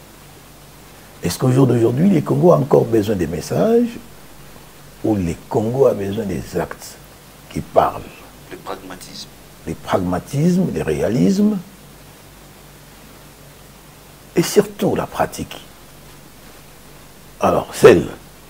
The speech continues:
Speaker 1: des chefs de l'État congolais qui sait, je ne sais pas si c'est sur son invitation ou c'est sur sa demande, parce que même là, la communication est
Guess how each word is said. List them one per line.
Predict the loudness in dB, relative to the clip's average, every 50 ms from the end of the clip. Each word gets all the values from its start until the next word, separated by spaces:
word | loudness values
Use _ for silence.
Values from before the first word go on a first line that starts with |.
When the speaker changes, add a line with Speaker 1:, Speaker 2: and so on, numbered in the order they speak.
| -20 -18 -8 -6
Speaker 1:
des | -4
chefs | -2 0 0 0 0
de | 0 -4
l'État | -6 -6 -8 -6 -6 -6 -6
congolais | -6 -8 -10 -10 -10 -6 -4 -4 -4 -4 -6 -12 -20 -20
qui | -18 -14 -12
sait, | -10 -6 -4 -2 -2 -2 -4 -8 -14 -20 -20 -20 -20 -20 -20 -20 -20 -20 -20 -20 -20 -14 -12
je | -10 -8
ne | -8 -10
sais | -6 -6 -6
pas | 0 4 4 4 4
si | 2 -2 -12 -14
c'est | -14 -12 -12 -12 -10 -10
sur | -10 -10 -10 -12 -10
son | -10 -8
invitation | -8 -8 -10 -12 -14 -14 -14 -14 -14 -6 0 2 2 2 2 -2 -6 -12 -20 -20 -20 -20 -20 -20 -20 -20 -20 -20 -20 -14 -8
ou | -6 -6
c'est | -4 -4 -6 -8
sur | -8 -8 -10 -8
sa | -6 -6 -6
demande, | -6 -8 -4 0 4 6 6 6 6 4 0 -4 -12 -18 -12 -10
parce | -10 -8 -8 -8
que | -6 -6
même | -4 -4 -4 -6 -6 -4 -2
là, | -2 0 0
la | -2 -4
communication | -6 -8 -12 -12 -10 -10 -12 -12 -16 -18 -14 -10 -8 -8 -6 -6
est | -6